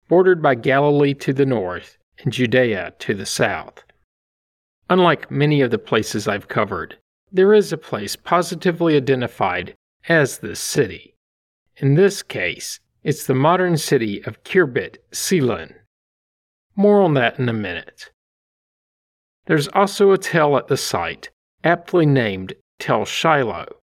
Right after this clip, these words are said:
Both of these places are located on the west bank of the Jordan.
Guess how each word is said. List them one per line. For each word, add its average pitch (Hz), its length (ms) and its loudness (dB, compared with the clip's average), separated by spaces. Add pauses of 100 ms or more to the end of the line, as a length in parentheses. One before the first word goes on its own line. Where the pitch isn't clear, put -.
(720)
Both 196 240 2
of 196 120 0
these 196 240 0
places 117 520 -2
are 123 140 0
located 123 600 2 (100)
on 180 180 2
the 180 80 4
west 135 400 0
bank 110 320 -4
of 110 160 -4
the 120 60 -2
Jordan. 131 500 0